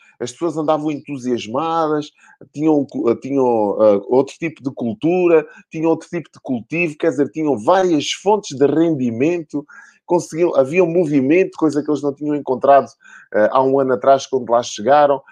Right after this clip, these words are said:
Portanto, haviam, aquilo era totalmente diferente, eles até estavam um bocadinho indignados. "Será que esta é mesmo a aldeia? É a mesma aldeia que nós <laughs> encontramos há um ano?" Mas, assim, então foram, encontraram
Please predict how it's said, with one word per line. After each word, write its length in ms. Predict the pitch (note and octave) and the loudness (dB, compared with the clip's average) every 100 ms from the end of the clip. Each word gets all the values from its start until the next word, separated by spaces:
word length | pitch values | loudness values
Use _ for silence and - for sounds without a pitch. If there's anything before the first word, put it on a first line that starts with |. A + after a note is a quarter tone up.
| _ | _
Portanto, 200 | - - | -8 -6
haviam, 340 | C#3+ D#3+ F#3+ - _ - | -6 0 -2 -2 _ -4
aquilo 280 | C3+ F3 F#3 | -4 2 2
era 120 | F3+ | 2
totalmente 600 | F3 G3+ G3+ F3 F3+ F3 | 0 -2 2 2 0 -6
diferente, 380 | D3+ - E3 E3 | -8 -6 -6 -4
eles 100 | E3 | -6
até 260 | E3 D#3+ D#3+ - | -2 -2 -2 -8
estavam 360 | B2 D#3+ D#3 D#3 | -2 2 2 0
um 40 | |
bocadinho 420 | D3+ C#3 A#2 B2+ | -2 -2 0 -2
indignados. 720 | B2+ C#3+ B2+ C3+ D#3 D3+ D3 - - - | -2 -4 -2 0 0 -2 -8 -18 -20 -20
"Será 360 | - F#3+ G3 G3+ | -2 0 2 -2
que 180 | - F#3 | 0 0
esta 240 | F3+ - | 0 -4
é 40 | D#3+ | -4
mesmo 300 | F3 G3 G#3 | -6 -6 -6
a 80 | |
aldeia? 480 | F#3+ D3+ F#3+ G3 C#3+ - _ _ | -4 0 2 2 -2 -10 _ _
É 80 | - | -2
a 40 | |
mesma 280 | C3+ D#3 E3 | 0 -2 -2
aldeia 200 | D3 F3 | 0 0
que 80 | E3+ | -2
nós 180 | E3 E3+ | -4 -4
<laughs> 20 | |
encontramos 600 | F#3 E3 B2+ - - - | -6 -8 -6 -4 -4 -2
há 120 | F3 | 0
um 240 | F3+ C3+ D3 | 2 4 4
ano?" 320 | F3+ C#3+ A#2 | 4 0 2
Mas, 200 | C3+ C3 - - A#3 - _ | 2 2 -2 -18 -18 -20 _
assim, 180 | E3 G3 | -10 -6
então 180 | F#3+ A3 | -6 -6
foram, 200 | - A3+ | -4 -4
encontraram 600 | G#3+ A3+ F#3+ F#3 F#3+ F#3+ | -2 0 4 4 4 -2